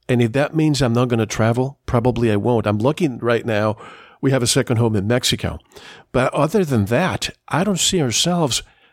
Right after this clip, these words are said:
being on an intercontinental flight now from here to Europe, eight, ten hours,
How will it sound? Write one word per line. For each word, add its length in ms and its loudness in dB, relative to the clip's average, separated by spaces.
being 240 0
on 100 0
an 120 2
intercontinental 880 0
flight 440 -2
now 220 2
from 220 0
here 180 2
to 140 -4
Europe, 400 0
eight, 240 -2
ten 180 0
hours, 540 -2